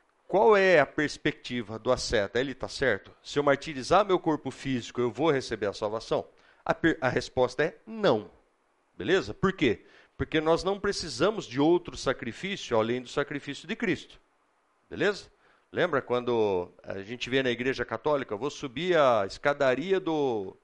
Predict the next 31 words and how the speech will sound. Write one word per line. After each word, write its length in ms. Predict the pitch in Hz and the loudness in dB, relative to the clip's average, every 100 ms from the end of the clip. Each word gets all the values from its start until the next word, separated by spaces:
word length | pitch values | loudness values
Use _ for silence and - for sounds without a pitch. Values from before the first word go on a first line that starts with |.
| _ _ | _ _
da 140 | - 110 | -6 -4
onde? 240 | 101 87 - _ _ _ _ _ _ - - _ _ _ - | -4 -10 -20 _ _ _ _ _ _ -20 -20 _ _ _ -4
Da 120 | 113 | -2
onde? 300 | 196 156 - _ _ _ _ - _ _ _ _ _ _ _ | -2 -6 -12 _ _ _ _ -20 _ _ _ _ _ _ _
Da 100 | 113 | -2
penha, 540 | 117 160 180 170 107 98 | 0 4 4 4 0 0
exato, 540 | 127 135 139 135 - | 2 2 4 4 2
de 120 | 120 160 | -8 -6
joelhos 680 | 202 185 170 208 214 202 | 2 8 10 8 6 0
pra, 340 | - 196 170 - _ _ | 0 0 0 -4 _ _
você 140 | - - | -10 -6
tá 100 | 226 | -4
fazendo 380 | 208 170 202 | -4 -4 -2
outro 200 | 185 202 | -2 -2
sacrifício, 640 | - 208 190 - 185 - - | -4 -10 -10 -12 -12 -12 -4
cara. 220 | 104 98 | -2 -2
Você 160 | - | -6
tá 120 | - 147 | -4 -4
tentando 440 | 180 165 180 185 | -6 -6 -8 -8
suplantar 640 | - 190 196 185 143 170 | -10 -8 -4 -4 -2 0
o 80 | 202 | 0
sacrifício 580 | - - 175 - 190 175 | -2 -10 -12 -14 -16 -16
de 60 | 190 | -14
Cristo. 360 | 151 180 - | -10 -10 -12
Isso 200 | 117 143 | -14 -6
tá 120 | - | -2
errado. 400 | 170 139 151 - - _ _ _ | 0 2 0 0 -10 _ _ _
Então, 300 | - 127 202 208 _ _ - | -4 0 0 -2 _ _ -2
conceitualmente, 1080 | 220 285 - 233 214 190 160 180 240 - 135 | 2 2 2 -2 2 2 2 0 -2 -6 -4
o 40 | |
sacrifício 800 | - 175 160 156 - 233 - | 0 0 0 -6 -4 -4 -6